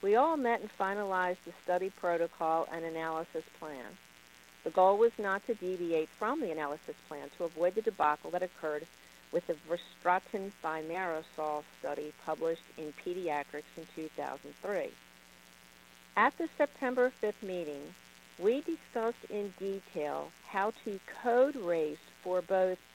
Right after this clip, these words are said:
the sample and the birth certificate sample. At the bottom of Table seven, it also shows that for the non-birth certificate sample, the adjusted race effect statistically,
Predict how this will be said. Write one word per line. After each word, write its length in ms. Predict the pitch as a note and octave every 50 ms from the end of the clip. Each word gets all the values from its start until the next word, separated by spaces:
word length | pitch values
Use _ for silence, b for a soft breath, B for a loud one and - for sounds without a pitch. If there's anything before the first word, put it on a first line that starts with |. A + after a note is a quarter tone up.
| - - - - - - - D#3+
the 160 | F3 F3 E3+ - - - -
sample 560 | A3 G#3+ A3+ A#3+ C4+ - - D4 D4 D#4 D4+ - - - - - - - - - - - - - - -
and 160 | F3+ F#3 F#3
the 120 | F#3 F3 - - -
birth 280 | A3 A#3+ C#4 D#4+ D#4+ - - - - - -
certificate 680 | - F3+ - - - F3 D#3+ - D#3 - - D3 C3 B2 A#2+ A#2+ - - - - -
sample. 440 | F3+ D#3+ D3 C#3 C3 - - - A#2+ A#2+ - - - - - - - - - - - - - - -
At 140 | E3+ E3 -
the 80 | F#3
bottom 380 | E3 E3 E3+ E3+ F3+ G3+ A3 C4+
of 100 | C#4+ C#4 - -
Table 320 | - A3+ G#3+ A3 A3+ A#3+ B3 - -
seven, 480 | G#3 F3 D#3+ D3 D#3 D3+ D#3 E3 E3+ - A#2+ A#2+ -
it 160 | E3 E3+ -
also 500 | - F3 F3 F#3+ G#3+ A3+ - - A3 G#3+ A3 - -
shows 380 | F#3 D#3+ D#3 D3 C#3 C#3+ A#2 - - - - A#2+
that 160 | F3+ F3+ -
for 220 | - - F3+ F#3 F3
the 140 | D#3+ E3+ E3
non-birth 1080 | E3 D#3 D#3+ E3 F3 F#3 G3+ G#3+ A#3+ C4 D4 D#4 C#4+ - - G3 G3 F3 E3 E3 D#3+ - - - - -
certificate 560 | E3 D#3 - E3+ D#3+ - D#3+ D#3 - D#3+ D3+ A#2+ A#2+ -
sample, 500 | D#3+ D3+ D3 D3 D3 D#3 D#3+ F3+ G3 G3 - - - - - - - - - - - -
the 140 | F3+ F3+
adjusted 640 | E3+ E3 E3 - F3 F3 F3+ A3 - - - C4+ C4+ A3
race 400 | F#3+ F#3+ F#3 F#3 F#3+ G3+ G3+ G#3 - - -
effect 400 | - G3 - - D#3+ D#3 D#3 - - - - -
statistically, 880 | - F#3 - - - G3 G3 - - G#3+ G3+ - - - E3+ E3 E3 E3+